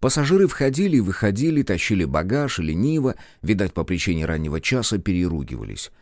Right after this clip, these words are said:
Кто-то торопился в поиздержавшийся в условиях пролетарской революции буфет,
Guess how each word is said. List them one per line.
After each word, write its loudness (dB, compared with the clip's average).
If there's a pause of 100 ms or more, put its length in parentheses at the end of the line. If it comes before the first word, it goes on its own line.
(180)
Кто-то 0
торопился -4 (240)
в -18
поиздержавшийся 0
в -6
условиях 2
пролетарской -2
революции -2
буфет, -6